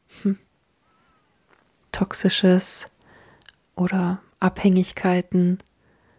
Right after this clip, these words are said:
Es ist wundervoll, alleine zu sein. Und ich hoffe, du kannst diesen Gedanken mit mir teilen. Denn natürlich hat's auch seine Nachteile.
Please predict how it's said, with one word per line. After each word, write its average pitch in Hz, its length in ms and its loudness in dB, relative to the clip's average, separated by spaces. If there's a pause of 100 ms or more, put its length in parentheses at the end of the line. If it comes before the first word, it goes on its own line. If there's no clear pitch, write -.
(2500)
Es 160 220 0
ist - 420 -4 (160)
wundervoll, 175 800 4 (140)
alleine 165 380 -4
zu - 180 -8
sein. 180 300 -10 (1200)
Und 185 100 6
ich 185 200 4
hoffe, 196 300 2
du 180 100 0
kannst 185 420 -2
diesen 175 180 2
Gedanken 170 400 0
mit 175 180 -4
mir 165 120 -2
teilen. 180 500 -4 (1600)
Denn 175 400 2
natürlich 185 800 2
hat's 180 240 0
auch 165 100 0
seine 170 320 0
Nachteile. 175 600 -4